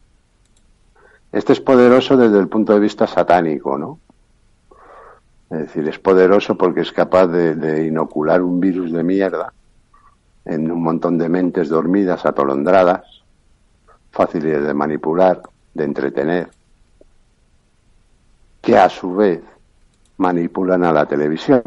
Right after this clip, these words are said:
porque que nadie se equivoque. Lo que demanda esta gente que ve Telecinco es lo que hace Telecinco.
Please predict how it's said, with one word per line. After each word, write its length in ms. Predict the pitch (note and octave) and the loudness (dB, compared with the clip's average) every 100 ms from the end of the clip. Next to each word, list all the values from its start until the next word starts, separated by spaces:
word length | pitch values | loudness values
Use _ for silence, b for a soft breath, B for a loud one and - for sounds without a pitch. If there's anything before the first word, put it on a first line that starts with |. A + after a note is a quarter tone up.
| - | -4
porque 320 | D2 - C#2+ | -6 -6 -4
que 100 | E2 | 0
nadie 300 | F2+ G2+ F#2+ | 2 2 0
se 140 | - | -4
equivoque. 580 | E2 D#2 F#2+ G2+ - - _ _ _ _ _ _ b b b b _ | -6 -4 -4 -6 -10 -20 _ _ _ _ _ _ b b b b _
Lo 140 | E2+ D#2+ | -6 -2
que 120 | E2+ | -2
demanda 460 | D#2 E2+ A2+ A2+ | 0 2 4 6
esta 220 | G#2 - F#2 | 4 2 0
gente 360 | A#2+ G#2+ E2+ | 0 0 2
que 100 | D#2+ | 2
ve 100 | F2 | 2
Telecinco 760 | F2 F2 E2 G2+ G#2+ C3+ - - | 2 0 0 -2 0 -2 -2 -6
es 260 | E2+ - - | -8 -8 -6
lo 120 | D2 | -4
que 120 | D2+ | 0
hace 200 | D2 C2 | -2 -2
Telecinco. 760 | C2+ A#1 - G#2 A2 - - | -6 -6 -8 -8 -8 -10 -20